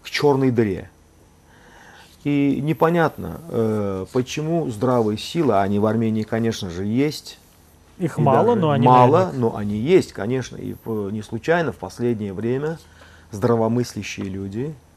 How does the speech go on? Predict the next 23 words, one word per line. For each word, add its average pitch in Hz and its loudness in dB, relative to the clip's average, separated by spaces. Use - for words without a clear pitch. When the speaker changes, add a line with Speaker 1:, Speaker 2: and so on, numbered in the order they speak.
Speaker 1:
среди 110 -4
армян, 107 -6
среди 107 -8
политической 104 -10
элиты, 117 -10
они 123 0
всё - 0
больше 127 2
говорят 101 -6
о 98 -8
том, 143 -6
что 120 -6
надо 123 0
развернуться 113 -2
на 101 -6
сто - -10
восемьдесят 95 -10
градусов 120 -4
и 117 -4
найти 101 -6
компромиссы 104 -8
с - -14
Азербайджаном. 98 -6